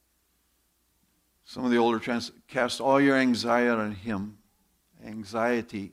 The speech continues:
on him because he cares for you."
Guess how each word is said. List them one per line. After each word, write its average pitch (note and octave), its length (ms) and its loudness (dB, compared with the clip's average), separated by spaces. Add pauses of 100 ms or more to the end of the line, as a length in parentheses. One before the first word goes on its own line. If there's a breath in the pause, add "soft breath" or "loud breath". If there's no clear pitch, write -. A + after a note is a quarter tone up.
on G#2+ 240 -6
him G2+ 320 -8 (160)
because G#2 340 -8
he G#2 120 -12
cares F#2+ 440 -12
for - 200 -20
you." A2+ 220 -20